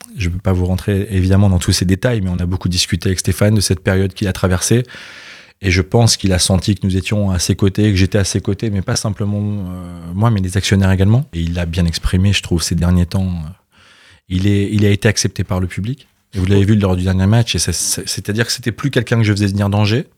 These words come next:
C'était une compétence pour le Stade Malherbe. C'était mon ressenti, en fait, quand il y a eu ces applaudissements du public. Je me suis dit, « Ouf, ça y est, enfin, on passe encore une étape dans notre projet. » C'est pas quelqu'un qui est mon ami, euh, avec qui je considère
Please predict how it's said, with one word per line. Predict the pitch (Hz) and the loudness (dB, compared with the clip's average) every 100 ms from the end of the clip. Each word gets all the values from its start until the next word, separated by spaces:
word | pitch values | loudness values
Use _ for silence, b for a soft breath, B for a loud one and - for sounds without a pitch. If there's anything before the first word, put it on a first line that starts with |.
| b b | b b
C'était | 117 110 | -10 -2
une | 104 104 | 0 2
compétence | 113 117 113 117 | 0 2 2 2
pour | - | 4
le | 104 | 2
Stade | - 101 | 4 2
Malherbe. | 101 104 87 92 | 4 2 0 -4
C'était | - - | -6 0
mon | 110 110 | 0 2
ressenti, | 110 - 110 - 113 | 2 2 -2 -2 0
en | |
fait, | 95 95 | 0 0
quand | - 101 | 0 0
il | 110 | 2
y | |
a | |
eu | 107 | 2
ces | - | 2
applaudissements | 104 95 101 104 113 | 0 0 0 2 2
du | 104 | 0
public. | - 107 139 - B B B B B B | 2 2 2 0 B B B B B B
Je | - | -2
me | |
suis | 98 110 | 0 2
dit, « | - | 0
Ouf, | - - | -2 -8
ça | - 101 | -6 -4
y | 101 | -2
est, | |
enfin, | 101 98 - 131 | -2 -2 -2 0
on | 120 | -2
passe | - 123 | -2 -2
encore | 120 - 110 | -2 -2 0
une | 107 | 0
étape | 101 110 | 0 0
dans | 101 | 2
notre | 107 101 | 0 0
projet. » | 104 - 110 131 | -2 0 2 2
C'est | 123 101 | 0 -2
pas | - | -6
quelqu'un | 113 101 90 110 | -4 -4 -4 -4
qui | 104 107 | -4 -2
est | |
mon | 104 107 | 0 2
ami, | 110 113 117 117 | 2 2 0 0
euh, | 104 98 107 95 104 | -2 -4 -8 -8 -4
avec | 98 95 | -4 -2
qui | 107 | 0
je | 101 | 0
considère | 101 113 98 98 110 104 | -2 -4 -4 -2 -2 -2